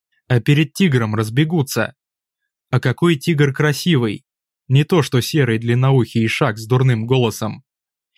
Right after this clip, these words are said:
И я буду красив верхом на нём. Заслужу почёт и славу первого смельчака в наших горах. Храбрец поймал тигра,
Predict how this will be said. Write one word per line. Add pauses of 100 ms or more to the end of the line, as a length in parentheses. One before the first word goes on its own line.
(120)
И
я
буду
красив
верхом
на
нём. (560)
Заслужу
почёт (160)
и
славу
первого
смельчака
в
наших
горах. (760)
Храбрец
поймал
тигра,